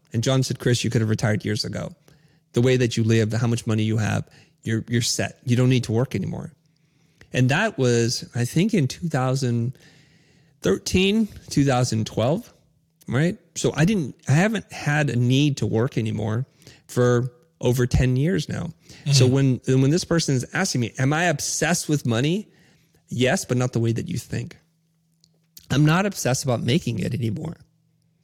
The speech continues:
Speaker 1: I'm not obsessed about how much we have or how much we don't have because we have more than what we need and what we could spend. And now I'm obsessed about helping other people who are on their own entrepreneurial journey, whether they self-identify as creative or not,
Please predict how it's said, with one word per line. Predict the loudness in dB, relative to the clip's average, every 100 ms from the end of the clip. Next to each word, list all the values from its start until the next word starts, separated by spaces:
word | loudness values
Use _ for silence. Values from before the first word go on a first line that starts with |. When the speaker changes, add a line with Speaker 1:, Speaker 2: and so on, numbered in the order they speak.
| _ _ _ _
Speaker 1:
I'm | 0 2
not | 4
obsessed | 2 0 -2
about | -2 -2
how | 0 0
much | 2
we | 2 2
have | 2 0
or |
how | 0 0
much | -4 -4
we | -4
don't | 0 2
have | 2 0
because | 0 -2 0
we | 0
have | 0 2
more | 0
than | 0
what | -2 -2
we | -2
need | 0 -2
and | -2
what | -4 -4
we |
could | -6 -6
spend. | -4 -2 -2 -6 -14 _ _ _ _ _
And | 0 2
now | 2 0 0
I'm | 0
obsessed | -2 -4 -4 -4 -4
about | -4
helping | -2 -2 -2 -4 -6 -2
other | 0 0
people | 0 -6 -4 -6 -8 -14 -20 -14
who | -4 -2
are |
on | 0
their | 0 -4 -2
own | 2 2
entrepreneurial | 2 0 -2 -2 -2 0 0 0
journey, | 0 0 0
whether | 0 2 2
they | 0 -2 -2
self-identify | -4 -2 -2 -2 -4 -4
as | -4 -4
creative | 0 0 0
or | 0
not, | 0 0